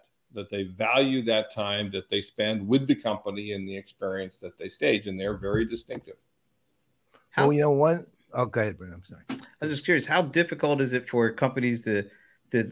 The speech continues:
Speaker 2: make the transition from trying to get a, <laughs> get, get off the phone as quickly as possible with the customer, customer to wanting to really engage the customer in a,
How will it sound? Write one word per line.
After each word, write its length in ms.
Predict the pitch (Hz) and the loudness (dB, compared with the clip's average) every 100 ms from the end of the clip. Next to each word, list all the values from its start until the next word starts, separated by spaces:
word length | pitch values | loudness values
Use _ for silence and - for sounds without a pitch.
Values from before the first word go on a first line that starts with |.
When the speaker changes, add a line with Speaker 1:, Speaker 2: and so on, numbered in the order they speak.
| - | 2
Speaker 2:
make 240 | 139 147 | 2 2
the 60 | 143 | -4
transition 840 | - 151 147 117 127 139 135 127 | 2 4 6 4 2 2 0 -2
from 600 | 117 120 110 107 101 98 - _ _ _ _ - 113 | 0 4 6 4 0 -4 -10 _ _ _ _ -20 -8
trying 240 | - 165 190 | 6 8 8
to 60 | 156 | 6
get 380 | 139 170 - - | 4 2 2 -2
a, 240 | 123 127 170 131 | 0 4 4 2
<laughs> 120 | - | 4
get, 240 | 175 180 113 | 4 6 6
get 140 | 156 | 6
off 160 | 170 170 | 6 2
the 80 | |
phone 380 | 131 - 151 170 127 | -4 0 2 4 2
as 120 | 117 | -2
quickly 440 | - 180 175 180 135 | -2 -2 -2 0 4
as 200 | 131 - | 4 2
possible 720 | 139 165 180 143 107 104 - - _ - | 2 2 2 -4 -4 -4 -6 -20 _ -4
with 160 | 120 | -2
the 80 | 113 | -2
customer, 640 | - 117 113 113 110 113 - | 2 2 2 -4 -4 -6 0
customer 540 | 117 113 104 104 104 _ _ _ | 0 0 -6 -6 -8 _ _ _
to 420 | - 123 117 104 107 _ _ _ _ | 2 4 4 0 -8 _ _ _ _
wanting 500 | 104 113 147 156 147 | -6 0 0 0 -2
to 540 | - 143 135 131 131 - - | 0 2 2 2 -2 -8 -6
really 480 | 123 165 156 147 127 | 4 6 6 2 0
engage 480 | 127 120 139 147 147 | -2 0 0 0 -4
the 80 | 123 | -4
customer 520 | 131 123 - 113 110 | -2 -4 -6 -10 -8
in 120 | 120 | -4
a, 180 | 113 | -4